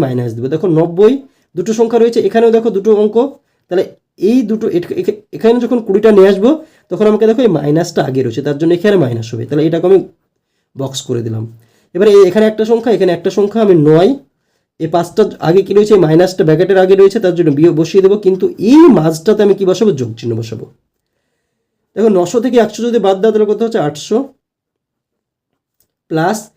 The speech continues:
নব্বই থেকে যদি কুড়ি বাদ দাও কত হচ্ছে? সত্তর, প্লাস নয় থেকে যদি পাঁচ বিয়োগ করো কত আসছে? চার। এটাকে যদি তোমরা যোগ করে দাও কত আসছে দেখো? আটশো আর সত্তর, আটশো সত্তর আর চারে চুয়াত্তর, আটশো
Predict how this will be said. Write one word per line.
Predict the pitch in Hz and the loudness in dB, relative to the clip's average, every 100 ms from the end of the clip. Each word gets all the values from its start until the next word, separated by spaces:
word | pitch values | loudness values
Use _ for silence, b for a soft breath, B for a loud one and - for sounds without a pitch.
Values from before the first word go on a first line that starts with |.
| _ _ | _ _
নব্বই | 151 156 196 226 | -2 2 4 2
থেকে | 247 240 | 0 -2
যদি | 220 - | -6 -4
কুড়ি | 160 196 202 | -2 0 0
বাদ | 190 | 0
দাও | 208 202 | 0 0
কত | 214 | 0
হচ্ছে? | 214 - 214 | -2 -6 -6
সত্তর, | 156 147 151 - 214 240 _ _ _ _ _ _ _ _ _ _ _ _ | -4 -6 -6 -4 -4 -4 _ _ _ _ _ _ _ _ _ _ _ _
প্লাস | 156 156 214 - _ _ - | -4 -2 -4 -8 _ _ -6
নয় | 151 185 | -2 0
থেকে | 214 240 233 | 0 -2 -2
যদি | 226 190 | -2 0
পাঁচ | 165 165 | -2 2
বিয়োগ | 185 185 | 2 4
করো | 190 180 | 0 0
কত | 160 | -4
আসছে? | 165 - 220 - | -6 -6 -8 -8
চার। | 117 113 - _ _ _ _ _ _ _ _ _ | -12 -12 -20 _ _ _ _ _ _ _ _ _
এটাকে | 165 220 247 | -4 -2 0
যদি | 269 | -2
তোমরা | 285 269 165 | -2 -2 0
যোগ | 202 185 | -2 0
করে | 247 | 0
দাও | 262 247 | 2 2
কত | 214 233 | 2 2
আসছে | 233 233 | 2 2
দেখো? | 233 285 311 - _ _ _ - | 2 -2 -6 -14 _ _ _ -8
আটশো | 170 170 - 262 277 - | -8 -8 -6 -4 -4 -4
আর | 147 - | -8 0
সত্তর, | 185 180 190 156 | 0 2 0 0
আটশো | 156 214 214 | 0 -2 0
সত্তর | 208 220 214 | 0 0 0
আর | - | 0
চারে | 160 202 233 | 0 0 -2
চুয়াত্তর, | - 117 113 131 - | -6 -8 -6 -10 -8
আটশো | 139 - | -10 -6